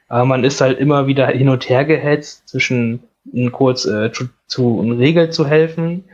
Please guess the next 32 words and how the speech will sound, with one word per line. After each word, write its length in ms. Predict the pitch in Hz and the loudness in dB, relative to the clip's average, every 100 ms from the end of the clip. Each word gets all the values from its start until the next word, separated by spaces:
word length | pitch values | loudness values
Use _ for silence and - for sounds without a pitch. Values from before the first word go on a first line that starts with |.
| _ _ _ | _ _ _
und 160 | 131 | -2
dann 260 | 127 123 123 | 0 2 2
halt 160 | 123 117 | 0 0
bei 160 | 120 | 0
sein 140 | 127 117 | 0 0
eigenes 320 | 127 156 160 | 0 0 0
Spiel 240 | - 151 | -2 -2
weiterzumachen 920 | 143 151 156 - 139 143 - 151 156 - - _ _ | 0 0 0 -2 -2 -2 -4 -8 -8 -14 -20 _ _
und 400 | - 127 127 - | -4 -2 -2 -4
man 80 | 123 | -4
hat 100 | 120 | -2
auch 220 | 135 - | -2 0
wenig 360 | 135 147 139 - | 2 2 0 -4
Zeit, 540 | - 135 139 139 - - _ _ | -2 0 0 -2 -6 -18 _ _
einfach 380 | - 123 - 127 | -2 -2 0 0
das 420 | - - - - - | 0 -2 -8 -12 -4
Ganze 640 | 127 139 - 131 123 - - _ | -2 0 2 2 2 0 -4 _
selber 720 | - 127 139 160 151 139 143 135 | -8 0 0 2 2 2 2 0
atmosphärisch 580 | 135 - 135 - 143 139 | -2 -4 -8 -2 0 0
zu 200 | - 131 | -4 -4
genießen, 540 | 131 131 156 - 143 | -2 -2 -2 -2 -4
zu 160 | - 131 | -12 -6
genießen, 400 | 127 127 160 160 | -4 -2 -2 0
weil 120 | 135 | 0
man 120 | 123 | 2
einfach 160 | 120 135 | 0 2
auf 80 | 127 | 2
seine 240 | 131 123 | 0 0
eigenen 360 | 120 131 139 120 | 0 2 2 0
Spiele 280 | - 131 127 | -2 -2 -2
konzentriert 640 | - 113 110 - 110 - | -2 -4 -4 -6 -8 -4
ist. 260 | 107 107 | -4 -6